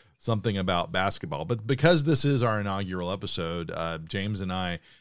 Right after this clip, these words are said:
uh, have been talking about this for a number of months, about how to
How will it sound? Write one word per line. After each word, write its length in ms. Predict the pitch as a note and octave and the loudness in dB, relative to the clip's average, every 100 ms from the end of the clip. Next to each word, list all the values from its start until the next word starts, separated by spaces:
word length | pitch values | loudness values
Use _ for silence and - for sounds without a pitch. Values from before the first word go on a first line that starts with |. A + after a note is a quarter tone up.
| _ - | _ -14
uh, 280 | G2 G2 F#2+ | -2 0 2
have 160 | G#2 F#2+ | 2 2
been 140 | F#2 | 0
talking 360 | F2+ A2+ A#2+ A#2 | 4 4 4 4
about 260 | G#2 G2 | 4 2
this 160 | G2 F2 | 2 -4
for 140 | - | -2
a 40 | F2+ | -2
number 280 | G2+ B2 G#2 | 0 2 2
of 120 | E2 | 0
months, 420 | E2 D#2 G2 - - | -4 -4 -4 -4 -4
about 380 | E2+ F2 E2 | 0 0 0
how 300 | F#2+ F#2+ G2 G2 | -4 -2 -2 0
to 500 | - G2+ F#2 F2 | -2 0 -2 -2